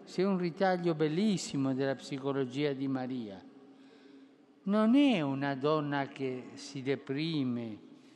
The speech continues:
davanti alle incertezze della vita, specialmente quando nulla sembra andare per il ver-, il verso giusto.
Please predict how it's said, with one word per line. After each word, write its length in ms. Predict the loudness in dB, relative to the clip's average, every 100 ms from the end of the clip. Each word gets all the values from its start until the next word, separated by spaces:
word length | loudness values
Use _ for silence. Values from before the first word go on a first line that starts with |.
| -14
davanti 760 | -4 -2 2 2 2 -2 -4 -4
alle 160 | -2
incertezze 1040 | -4 -6 -6 -8 -6 -4 -4 -4 -12 -12 -10
della 280 | -10 -10
vita, 460 | -10 -12 -12 -16 -18 -20 -20 _ -20 _ -20
specialmente 1000 | -20 -4 -4 0 -2 -2 -2 -2 -4 -4 -10 -20 -20 -4
quando 360 | -2 0 0
nulla 380 | 0 0 0 0
sembra 460 | -2 -4 -4 -2 -4
andare 580 | -4 -2 0 0 -2 -4
per 180 | -6 -6
il 120 | -6
ver-, 460 | -6 -6 -6 -12 -18 -20 -20 -20 -8
il 140 | -4
verso 480 | 0 -2 -2 -6 -8
giusto. 600 | -6 -10 -10 -14 -14